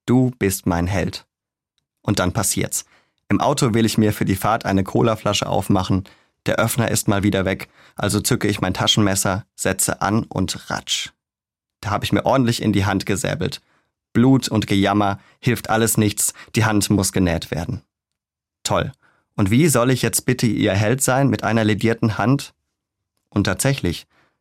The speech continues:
es kommt in den nächsten Wochen so, wie ich befürchte. "Nee, Schatz, sorry, Abwasch geht heute Abend leider noch nicht.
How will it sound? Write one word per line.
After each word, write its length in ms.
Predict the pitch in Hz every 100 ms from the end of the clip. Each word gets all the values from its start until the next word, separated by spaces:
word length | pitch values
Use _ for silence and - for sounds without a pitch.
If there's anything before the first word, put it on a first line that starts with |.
| -
es 160 | -
kommt 220 | - 113 113
in 80 |
den 140 | 104 101
nächsten 380 | 110 - 123 107
Wochen 260 | 107 104
so, 240 | 101 107 107
wie 80 |
ich 160 | 104 -
befürchte. 540 | - - 101 - 82 - _ _ _ _ _ _ _ _
"Nee, 240 | - 110 120
Schatz, 360 | - 104 -
sorry, 440 | - 110 113 107 123 _ _ -
Abwasch 360 | - 107 104
geht 200 | 101 98
heute 180 | - -
Abend 200 | - 92
leider 240 | 87 87
noch 160 | 87 87
nicht. 300 | - -